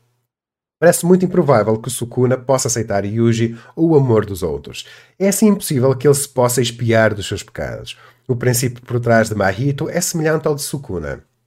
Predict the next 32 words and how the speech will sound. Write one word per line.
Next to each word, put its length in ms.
Eu 100
queria 180
evitar 300
a 40
tendência 440
clássica 460
de, 120
no 140
fundo, 560
ele 200
era 120
bom. 200
Mahito 500
é 60
intrinsecamente 920
mau. 320
Ele 100
só 160
pensa 300
em 60
fazer 400
os 160
humanos 580
sofrer. 720
Ah, 280
será 360
que 100
ele 80
se 80
vai 180
manter 320
sempre 320